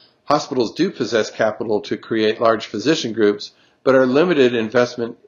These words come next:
are limiting investment in this area due to a lack of administrative experience with physician practice management and other different incentives. Health plans also have resources, but they have differing incentives as well,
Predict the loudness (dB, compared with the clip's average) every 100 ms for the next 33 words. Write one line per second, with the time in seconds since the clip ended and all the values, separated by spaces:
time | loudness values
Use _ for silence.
0 | _ -8 -2 0 2 2 0 0 -2 -2
1 | -4 -2 -2 0 2 4 2 0 -2 2
2 | 2 2 0 -2 -4 -6 -4 -4 -2 -2
3 | -2 -4 -8 -4 -2 -2 -4 -10 -20 _
4 | _ _ 0 0 0 -4 -2 -2 -4 -2
5 | -2 -2 -6 -6 -4 -4 -6 -6 -6 -8
6 | -8 -8 -12 _ _ -2 2 2 0 -4
7 | -4 -8 -8 -8 -8 -12 -16 -18 _ _
8 | _ _ _ _ _ -14 -14 _ _ _
9 | _ _ _ _ _ _ _ _ _ _
10 | _ _ -2 0 2 0 2 0 0 -2
11 | -4 -2 -2 -2 -2 -2 -2 -4 -6 -6
12 | -4 -2 0 0 0 0 -2 -2 -2 -2
13 | -4 -4 -4 -4 -6 -8 0 2 2 -2